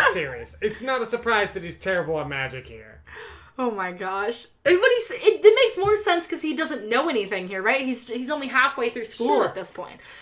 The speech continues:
Speaker 1: Anyway, so a centaur comes up, shows the day, scares the hooded thing away, and he's like, "Harry Potter, you must leave." But, um, he's out here on detention, <laughs> so he can't.
Speaker 2: Mm-hmm.
Speaker 1: Um, and he, the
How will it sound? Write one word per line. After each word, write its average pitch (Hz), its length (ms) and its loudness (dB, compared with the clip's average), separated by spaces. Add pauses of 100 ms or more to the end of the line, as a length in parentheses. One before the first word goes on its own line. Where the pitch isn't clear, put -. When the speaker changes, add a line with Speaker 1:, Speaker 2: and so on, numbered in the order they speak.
(180)
Speaker 1:
Anyway, 302 400 6
so 240 140 -2
a 233 60 2
centaur 349 340 2
comes 311 260 -2
up, 277 160 4
shows 262 300 0
the 277 80 -8
day, 226 200 4
scares 247 340 2
the 254 80 -8
hooded 233 180 0
thing 233 140 -2
away, 190 340 0 (320)
and 202 140 -8
he's 220 280 -2
like, 185 360 -2 (200)
"Harry 254 220 8
Potter, 269 260 6
you 220 120 0
must 214 240 -4
leave." 247 320 -2
But, 220 200 2
um, 233 360 4
he's 330 240 4
out 539 60 10 (260)
here 466 100 8
on 262 240 8
detention, 214 720 -2
<laughs> - 120 -2
so 269 580 6
he 381 400 0
can't. 190 640 -4
Speaker 2:
Mm-hmm. 311 520 2
Speaker 1:
Um, 302 400 4 (640)
and 277 720 6 (100)
he, 240 260 2
the 233 520 4